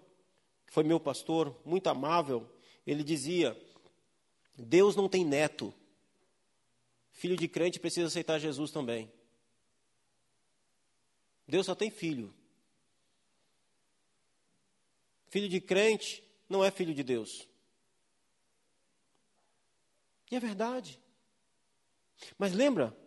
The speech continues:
quando Deus te chamou? Mesmo crescendo na igreja, mesmo nascendo na igreja, Deus me chamou numa condição de pecado, de desobediência. Foi nessa condição que ele me amou, para que o propósito dele se cumprisse sobre a minha vida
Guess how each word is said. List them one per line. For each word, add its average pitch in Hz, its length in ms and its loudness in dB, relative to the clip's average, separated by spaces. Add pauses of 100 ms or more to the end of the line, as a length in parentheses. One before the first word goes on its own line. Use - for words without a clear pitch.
(140)
quando 185 220 0
Deus 165 200 0
te - 60 -10
chamou? 165 260 -2
Mesmo 277 480 0
crescendo 262 400 2
na 262 60 8
igreja, 226 220 4
mesmo 302 160 4
nascendo 277 300 2
na 277 80 8
igreja, 208 460 0 (880)
Deus 196 160 2
me 233 80 -4
chamou 208 240 2
numa 220 100 4
condição 208 260 2
de 202 80 0
pecado, 143 680 -2 (220)
de 147 120 0
desobediência. 143 1040 0 (1400)
Foi 202 160 0
nessa 220 220 0
condição 214 320 0
que 202 80 -2
ele 208 80 0
me 208 100 2
amou, 190 580 2 (380)
para 185 160 6
que 208 80 0
o 190 40 -2
propósito 208 680 10
dele 196 200 8
se 208 140 0
cumprisse 208 640 4
sobre 160 220 4
a - 20 6
minha 156 180 4
vida 120 380 0